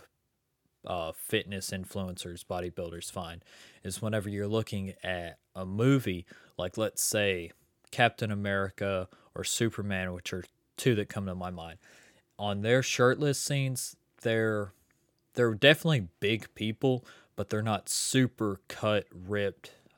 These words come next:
They don't have veins crawling up and down their arms because they're carrying a lot more subcutaneous fat,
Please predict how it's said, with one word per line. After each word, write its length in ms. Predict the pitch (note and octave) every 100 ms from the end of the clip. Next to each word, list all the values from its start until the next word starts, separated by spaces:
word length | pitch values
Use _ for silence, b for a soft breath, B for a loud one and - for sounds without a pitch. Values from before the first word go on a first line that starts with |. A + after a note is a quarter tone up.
| _
They 100 | G#2+
don't 200 | A2 G2+
have 260 | G#2+ F#2+ F2+
veins 520 | - F#2+ F#2 F#2+ -
crawling 440 | - F2+ G2 F#2
up 180 | G2+ -
and 100 | F#2
down 200 | F#2 F2+
their 140 | E2+ -
arms 480 | G#2+ A2 G2 F#2+ - B B B B
because 360 | - G#2+ A2 -
they're 100 | G2+
carrying 420 | - B2 A2 G2+
a 60 | G2
lot 280 | G2+ G2 F#2+
more 420 | G2 G2 F#2+ F#2
subcutaneous 920 | - A2 G2 G2+ - G2+ F2+ E2+ -
fat, 460 | - - B2 G#2+